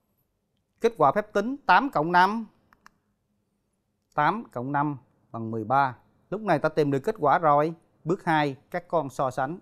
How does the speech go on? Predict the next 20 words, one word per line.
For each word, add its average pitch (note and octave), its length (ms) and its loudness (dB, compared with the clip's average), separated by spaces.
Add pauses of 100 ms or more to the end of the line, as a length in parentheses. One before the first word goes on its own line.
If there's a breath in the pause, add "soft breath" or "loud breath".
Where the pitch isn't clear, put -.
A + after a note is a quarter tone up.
(460)
Mười D3 220 2
sáu G3 400 6 (240)
như F#3+ 260 2
thế A3 140 0
nào D3 360 2 (160)
với F#3 160 0
mười F#3+ 140 2
ba F3+ 180 8
đây? G#3+ 300 4 (1000)
Mười C3 140 -4
sáu E3+ 240 2
lớn A#3 200 4
hơn G#3 200 2
đúng A3+ 100 -2
không G#3+ 140 -4
các A#3 140 0
con? G#3 320 6 (1700)
Vậy A#2+ 360 -4 (800)
các - 140 -6
con D#3 400 0